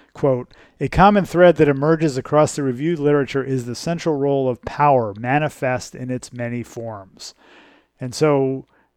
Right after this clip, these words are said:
it isn't primarily about truth. We know the truth. We're emitting greenhouse gas emissions. It's warming the climate. It's us.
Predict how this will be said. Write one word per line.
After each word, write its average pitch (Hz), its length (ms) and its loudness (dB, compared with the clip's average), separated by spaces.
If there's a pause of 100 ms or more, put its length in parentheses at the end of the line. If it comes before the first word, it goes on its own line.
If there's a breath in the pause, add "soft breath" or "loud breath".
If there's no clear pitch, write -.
(160)
it 151 160 0
isn't 170 300 2
primarily 151 640 4
about 131 300 4
truth. 139 500 -6
We 143 200 -6
know 185 260 6
the 143 140 0
truth. - 640 -16
We're 131 140 -4
emitting 151 680 -4
greenhouse 143 380 -2
gas 147 280 4
emissions. 156 640 -8
It's - 140 -20
warming 143 360 -4
the 143 100 -6
climate. 151 500 0 (440 soft breath)
It's 123 200 -4
us. - 480 0